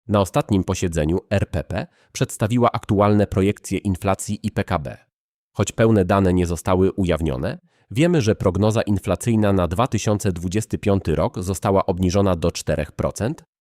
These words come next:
a poziomy na dwa tysiące dwudziesty szósty i dwa tysiące dwudziesty siódmy rok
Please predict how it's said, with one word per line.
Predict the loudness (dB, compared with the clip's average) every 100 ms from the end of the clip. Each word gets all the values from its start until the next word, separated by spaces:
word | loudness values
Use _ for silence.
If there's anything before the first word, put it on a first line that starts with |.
| _ -6
a | -2
poziomy | 2 2 4 2
na | 0
dwa | -2 -4
tysiące | -2 -2 -2 -4
dwudziesty | -4 -4 -4 -4
szósty | -4 -6 -4 -6
i | -4
dwa | -4 -4
tysiące | -2 -2 -2 -2
dwudziesty | -2 -2 -2 -4 -6
siódmy | -4 2 2
rok | 2 -4 -12